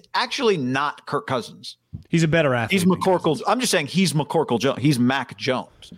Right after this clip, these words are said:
Speaker 1: He's not Kirk Cousins. And we talked about this the other day on the high end for Trey Lance. If he's really good, no one's gonna be like, "Yeah, but he's not as good as Josh Allen."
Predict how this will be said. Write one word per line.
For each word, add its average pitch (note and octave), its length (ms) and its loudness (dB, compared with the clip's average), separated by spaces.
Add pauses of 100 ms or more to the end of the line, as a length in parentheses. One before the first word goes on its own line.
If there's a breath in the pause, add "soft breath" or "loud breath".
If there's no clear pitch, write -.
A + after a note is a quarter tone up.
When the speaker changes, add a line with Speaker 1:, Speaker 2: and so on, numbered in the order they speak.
(120 loud breath)
Speaker 1:
He's D3+ 200 0
not D3 280 -4
Kirk - 180 -6
Cousins. - 400 -6 (540 loud breath)
And D#3+ 80 2
we G3 60 2
talked A#3+ 160 0
about G3 120 2
this F3 120 0
the G3 100 4
other E3+ 100 0
day E3+ 80 4
on D#3 140 2
the D3 80 0
high F3+ 280 0
end D#3 160 0
for D3 120 -4
Trey D3 180 0
Lance. E3+ 400 -4 (880)
If E3 220 -2
he's A#3 260 0
really D3+ 380 2
good, A#2 480 0
no D#3+ 140 0
one's E3+ 120 -2
gonna C#3+ 120 0
be D3 80 4
like, C3 200 0
"Yeah, F#3 360 0
but E3 160 -2
he's C3+ 180 -6
not E3+ 280 0
as G3 120 -2
good G#3 140 2
as G3+ 100 2
Josh G3 280 0
Allen." E3+ 360 0